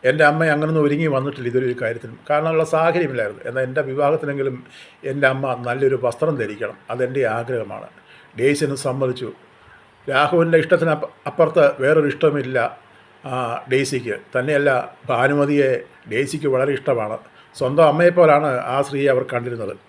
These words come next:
അപ്പോൾ ആ രാഹുലിൻ്റെ ഇഷ്ടത്തിന് ഒരിക്കൽ പോലും എതിര് നിൽക്കാൻ പാടില്ല. അങ്ങനെയാണ് അവർ, ആ, ടൗണിലേക്ക് പോയത്. ജൗളിക്കടയിൽ ചെന്ന്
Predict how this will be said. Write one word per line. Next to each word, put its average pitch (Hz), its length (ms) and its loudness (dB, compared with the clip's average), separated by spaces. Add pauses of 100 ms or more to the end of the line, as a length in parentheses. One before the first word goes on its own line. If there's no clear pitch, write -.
(140)
അപ്പോൾ 147 220 -2 (480)
ആ 151 420 0 (100)
രാഹുലിൻ്റെ 170 440 6
ഇഷ്ടത്തിന് 160 420 2 (180)
ഒരിക്കൽ 147 260 2
പോലും 139 420 2 (320)
എതിര് 160 180 2
നിൽക്കാൻ 147 260 2
പാടില്ല. 120 480 0
അങ്ങനെയാണ് 135 380 -2
അവർ, 127 280 0 (400)
ആ, 120 360 -6 (480)
ടൗണിലേക്ക് 143 400 4
പോയത്. 98 520 -6
ജൗളിക്കടയിൽ 160 500 6
ചെന്ന് 175 420 0